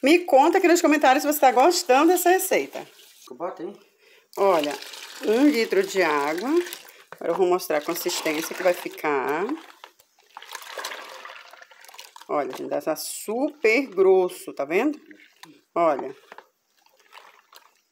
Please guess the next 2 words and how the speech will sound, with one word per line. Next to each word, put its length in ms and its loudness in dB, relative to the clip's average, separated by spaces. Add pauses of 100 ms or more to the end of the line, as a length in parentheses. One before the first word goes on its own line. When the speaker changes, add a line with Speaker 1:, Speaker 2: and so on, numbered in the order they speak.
(1300)
Speaker 1:
Super 440 -2
grosso. 640 -8